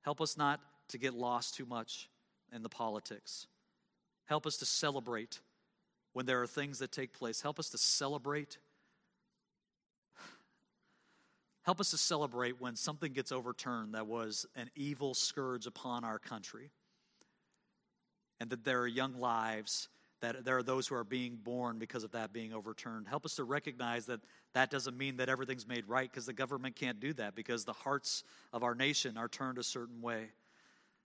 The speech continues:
But Lord, I pray you would help us to point to and celebrate and be thankful for the times that the government that you have given us does what the Word of God says it's supposed to do. And Lord, help us to be the type of citizens that take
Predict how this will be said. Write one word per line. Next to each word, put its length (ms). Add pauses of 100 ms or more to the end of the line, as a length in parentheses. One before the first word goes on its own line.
(260)
But 80
Lord, 160
I 60
pray 180
you 60
would 80
help 160
us 100
to 100
point 380
to 440 (420)
and 180
celebrate 540
and 60
be 80
thankful 380
for 180
the 80
times 480
that 220
the 80
government 380
that 80
you 120
have 120
given 240
us 320 (360)
does 480
what 120
the 60
Word 180
of 60
God 220
says 360
it's 100
supposed 400
to 80
do. 280 (840)
And 100
Lord, 160
help 300
us 180
to 60
be 100
the 100
type 240
of 80
citizens 540
that 160
take 240